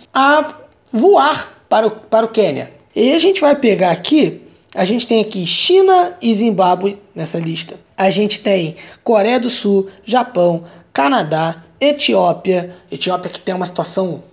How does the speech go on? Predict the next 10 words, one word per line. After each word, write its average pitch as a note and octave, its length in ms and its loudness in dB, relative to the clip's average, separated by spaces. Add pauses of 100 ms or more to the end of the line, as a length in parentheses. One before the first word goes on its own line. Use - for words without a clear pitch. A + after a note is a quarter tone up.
bem C#4 200 2
controlada G#3 760 -2
ali F3+ 200 -6
do, E3+ 160 -6
do D#3+ 140 -10
novo E3+ 240 -10
coronavírus. E3 880 -4 (120)
Suíça, B3 880 2
Ruanda, A3+ 720 2 (220)
Uganda, A3+ 560 2